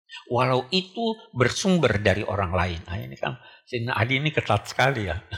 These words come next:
Hormatilah keluarga besarmu, karena mereka sayap yang membawamu terbang, dan merekalah asal usulmu yang engkau berakhir pada,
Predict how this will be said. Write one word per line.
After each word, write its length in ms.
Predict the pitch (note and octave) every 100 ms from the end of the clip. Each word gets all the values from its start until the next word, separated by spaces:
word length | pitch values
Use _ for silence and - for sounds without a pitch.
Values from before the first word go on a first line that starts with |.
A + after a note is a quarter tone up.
| - - - - - - _ - - _ _ -
Hormatilah 800 | D3 C3+ D3 D#3 - F#3 F3+ -
keluarga 560 | - C3 C3+ B2 A#2+ B2+
besarmu, 880 | A#2 - B2+ B2+ B2 A#2+ A2 F#2+ - - - -
karena 240 | A2+ A#2+
mereka 560 | A2+ G#2+ A#2 B2+ - C3
sayap 800 | - - B2+ A#2 C3 C3+ C3 A#2
yang 240 | A#2 G#2+
membawamu 640 | G#2+ G#2+ G2 A2 A2 A2 G#2+
terbang, 480 | C3+ B2+ A2 F#2 D#2 D#2 - - -
dan 320 | G2 G2 F#2+
merekalah 720 | F2+ A#2+ B2+ - C#3+ C#3+ C3 - - _ _ -
asal 480 | F#2+ - G2 G2+ -
usulmu 720 | G#2 - C3 C#3 C#3 E3+ G3 - _ _ -
yang 240 | G2+ G2+ - D3+
engkau 320 | D#3 C#3 A#2+
berakhir 640 | - - A2+ - A2 F2
pada, 240 | G#2+ F#2+